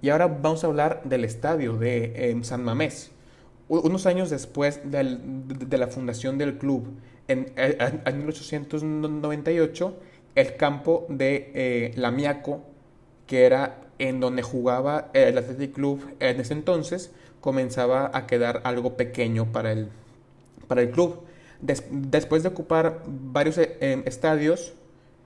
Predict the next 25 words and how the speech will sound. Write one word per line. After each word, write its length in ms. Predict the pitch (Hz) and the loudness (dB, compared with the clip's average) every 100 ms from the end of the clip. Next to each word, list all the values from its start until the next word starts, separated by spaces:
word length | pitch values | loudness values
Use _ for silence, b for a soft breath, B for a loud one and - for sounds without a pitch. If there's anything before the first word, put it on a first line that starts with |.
| - - | -20 -6
aunque 300 | 135 135 135 | -2 0 0
ninguno 420 | 131 131 135 156 | 0 0 0 0
de 120 | 151 143 | 0 0
ellos, 240 | 147 147 | -2 0
eh, 140 | 135 135 | 2 2
estaba 300 | - 123 127 | 0 0 2
realmente 720 | 135 135 139 135 139 143 131 | 2 2 2 0 -2 -4 -4
enclavado 720 | 123 127 120 127 131 127 110 B B B | -6 0 2 4 4 2 -2 B B B
dentro 600 | 131 139 135 131 123 113 - | 2 4 4 2 0 0 -6
de 160 | 135 123 | -2 0
la 100 | 120 | 0
comunidad 680 | 120 120 123 120 127 127 - | -2 -2 2 4 2 0 -2
de 260 | 131 127 | 4 4
Bilbao, 540 | 131 135 139 139 143 - B B B B - | 4 0 2 2 2 -2 B B B B -6
el 200 | 123 127 | -2 0
veintiuno 500 | 139 135 139 165 185 | 0 -2 -2 -2 0
de 80 | 180 | 2
agosto 420 | 160 160 160 175 | 4 2 2 -2
de 180 | 139 131 | 0 -2
mil 180 | 139 160 | -2 -2
novecientos 440 | 160 160 156 147 | -4 -4 -8 -6
trece 440 | - 156 160 180 - B B | -2 -2 0 -4 -6 B B
se 160 | - 139 | -4 -2
inauguró 480 | 135 123 127 131 135 | 0 0 2 2 2
su, 340 | 156 147 | 0 -2